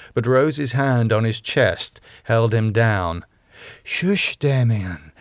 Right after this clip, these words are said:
Be patient. This is Bernadette. She is my friend, and she is going to help you. Damo still tried to rise, unable to stop himself.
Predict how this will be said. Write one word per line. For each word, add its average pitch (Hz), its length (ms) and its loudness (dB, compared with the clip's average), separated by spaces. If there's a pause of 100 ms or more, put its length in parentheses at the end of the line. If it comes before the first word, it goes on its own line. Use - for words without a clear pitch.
(320)
Be 151 140 0
patient. - 680 0 (280)
This - 420 0
is 160 180 -4
Bernadette. 127 760 2 (320)
She - 220 -4
is 135 200 -4
my 139 120 -2
friend, 151 600 2
and 170 160 0
she - 280 -2
is 147 120 -4
going 113 280 0
to 123 100 -6
help 117 380 -4
you. 92 180 -12 (640)
Damo 110 440 2
still 110 380 0
tried 95 380 -4
to 110 100 -4
rise, 104 500 0 (160)
unable 113 600 0
to 98 100 -8
stop 123 380 0
himself. 95 560 -4